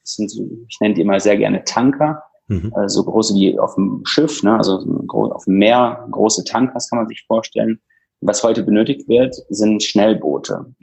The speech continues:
Speaker 1: Das
Speaker 2: Mhm.
Speaker 1: sind, dafür stehen eben viele Startups und viele kleinere Unternehmen. Und das Interessante ist bei diesen Schnellbooten, dass die halt eine kleine Crew haben und deswegen Multitalente brauchen. Das heißt, es geht nicht mehr darum, dass ich jetzt zum Beispiel sehr gut,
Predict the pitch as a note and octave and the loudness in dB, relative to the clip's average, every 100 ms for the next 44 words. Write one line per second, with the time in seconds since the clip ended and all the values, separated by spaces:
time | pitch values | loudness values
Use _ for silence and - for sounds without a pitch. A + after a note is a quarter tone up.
0 | G2 - F#2 G2+ G2+ F#2+ - - - - | -8 -2 2 2 2 2 0 -2 -2 0
1 | G#2 G#2 G2 - G2+ G2+ - _ _ - | 0 0 -4 -4 0 0 -2 _ _ -6
2 | - - G#2 G#2 G#2 - G2+ F#2+ - G2+ | -4 0 2 2 2 0 -6 -4 0 0
3 | - - A#2 D3 F#2+ F#2+ F#2+ F#2 A#2+ - | 2 2 2 2 0 0 0 2 2 0
4 | - _ _ _ G2+ G#2 - - - G#2 | -10 _ _ _ 0 2 0 -2 -2 0
5 | A2+ A2 G#2+ A#2 A2+ A2 G#2+ G2 G2 G2+ | 2 2 4 4 2 2 2 2 0 2
6 | G2+ A2+ B2 C3+ C3+ C#3 C3+ - G#2+ - | 2 4 4 4 4 2 2 0 -2 0
7 | A2 G2 - G#2 - G#2+ G#2+ - - B2+ | -2 -2 -2 -4 0 2 2 0 2 4
8 | B2+ C3+ D3 D3 A2 A#2+ - - G#2+ A2 | 4 2 2 0 0 -2 0 0 2 4
9 | A#2 - - - - _ - - - - | 2 0 -4 -4 -4 _ -2 -2 -2 -10
10 | - - - G#2 - - - _ _ - | -12 -6 0 0 -2 -16 -20 _ _ -2
11 | B2 G#2+ A2+ G#2+ A2 A2 - A2 G#2 G#2 | 0 2 4 4 6 4 2 0 0 0
12 | G#2 - G2+ G2+ - G2+ E2+ G2 G2 G2+ | -2 -2 0 0 0 -2 0 2 2 4
13 | G#2+ G#2 | 2 2